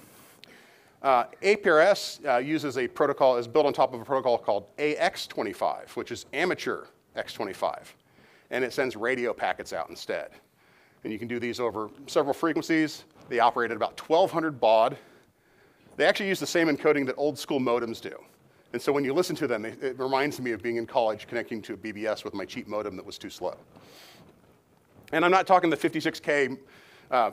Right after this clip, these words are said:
modems that you use to get onto, uh, the internet, millennials. I'm talking about the, uh, G-, to the Gen Xers. <laughs> Um, the really old school, uh, uh, twelve hundred baud, right? It's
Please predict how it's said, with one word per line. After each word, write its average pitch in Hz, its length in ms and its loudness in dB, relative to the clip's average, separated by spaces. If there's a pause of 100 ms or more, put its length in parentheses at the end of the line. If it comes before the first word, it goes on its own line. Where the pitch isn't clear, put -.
(140)
modems 131 320 0
that 131 100 -10
you 120 80 -10
use 120 260 -4
to 123 120 -8
get 117 180 -4
onto, 110 440 -4
uh, 92 160 -2 (260)
the 127 80 -6
internet, 120 540 -4
millennials. 104 480 -6
I'm 123 80 -6
talking 131 240 2
about 117 220 -2
the, 110 160 -6
uh, 104 80 -4
G-, 120 140 -10
to - 120 -14
the 117 80 -8
Gen 123 180 -2
Xers. - 520 -8 (440)
<laughs> - 60 -10 (2250)
Um, 92 420 4
the 151 80 0
really 156 340 6
old 131 200 0
school, 120 320 -2
uh, 113 180 2
uh, 104 300 -2 (640)
twelve 160 220 8
hundred 131 180 2
baud, 101 360 0
right? 107 160 -4
It's 120 280 -10